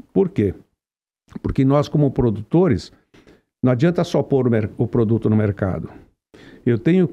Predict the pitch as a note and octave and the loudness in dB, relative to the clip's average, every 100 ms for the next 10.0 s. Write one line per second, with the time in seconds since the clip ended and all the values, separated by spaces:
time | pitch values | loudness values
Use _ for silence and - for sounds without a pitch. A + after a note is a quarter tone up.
0 | - - B2+ - C#3+ C3 A2+ A2 G#2+ A2+ | -6 -4 -2 0 0 0 0 0 0 -2
1 | G#2+ B2 A#2+ - A2+ G#2+ G2+ B2 D#3 F3+ | -2 -2 -2 0 0 0 0 0 0 0
2 | G#3 F3 - _ _ _ _ _ _ _ | 0 -2 -8 _ _ _ _ _ _ _
3 | _ _ _ _ - D3 D3 C3+ B2 - | _ _ _ _ -2 2 2 2 -2 -8
4 | _ - F3 F#3 D#3+ C#3 A#2 C3 - C3+ | _ -2 0 0 -2 -2 0 0 0 0
5 | B2 B2+ B2 C3+ D#3 D#3 D3 C#3+ C#3 B2 | 0 0 2 2 2 2 2 2 0 0
6 | C#3+ - - B2 - C#3 C#3+ - D3+ - | -2 -2 -2 -2 2 2 2 0 -2 -2
7 | B2+ G#2 B2 F#2 - _ _ _ _ _ | -2 0 -2 -2 -8 _ _ _ _ _
8 | _ _ - A2+ B2 - B2 A#2 A2+ - | _ _ -4 -2 -2 0 0 0 -2 -4
9 | - A#2 A#2+ A#2+ C3 D3 A#2+ G#2 A#2 A#2+ | -2 0 2 2 2 2 0 0 -2 -4